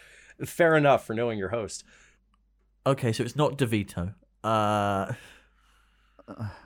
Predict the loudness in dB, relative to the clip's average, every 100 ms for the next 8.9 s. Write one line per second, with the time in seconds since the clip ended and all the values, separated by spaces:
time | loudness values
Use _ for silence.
0 | -8 -6 -4 -4 -2 -2 0 0 2 2
1 | 0 -2 -4 -4 -6 -4 -4 -2 -4 -4
2 | -6 -4 -4 -4 -6 -10 -8 -8 -6 -6
3 | -8 -10 _ _ _ _ _ _ _ _
4 | _ _ -18 -4 -2 0 -2 -4 -4 -6
5 | -6 -8 -6 -6 -10 -10 -8 -8 -8 -8
6 | -8 -8 -12 -12 -12 -10 -12 -10 -8 -6
7 | -6 -8 -8 -8 -10 -6 -6 -6 -6 -8
8 | -6 -6 -4 -4 -4 -6 -8 -10